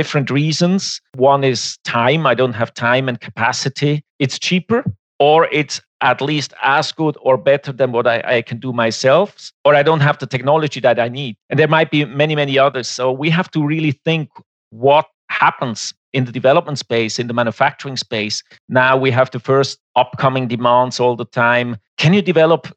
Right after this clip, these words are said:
continuously? You know, continuous manufacturing processes, they come more and more, still on a very low level, but they come more and more. So people start to ask, "Can you do the core processes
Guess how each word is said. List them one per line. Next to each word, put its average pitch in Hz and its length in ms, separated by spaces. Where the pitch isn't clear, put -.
continuously? 139 760
You 117 60
know, 127 120
continuous 147 500
manufacturing 143 680
processes, 139 680
they 131 120
come 131 300
more 135 280
and 135 100
more, 151 720
still 143 260
on 139 80
a 127 40
very 127 240
low 123 160
level, 131 680
but 127 220
they 123 120
come 147 320
more 127 260
and 127 80
more. 120 320
So 123 500
people - 220
start 131 380
to 127 140
ask, 123 280
"Can 165 140
you 190 100
do 151 400
the 135 120
core 139 300
processes 135 960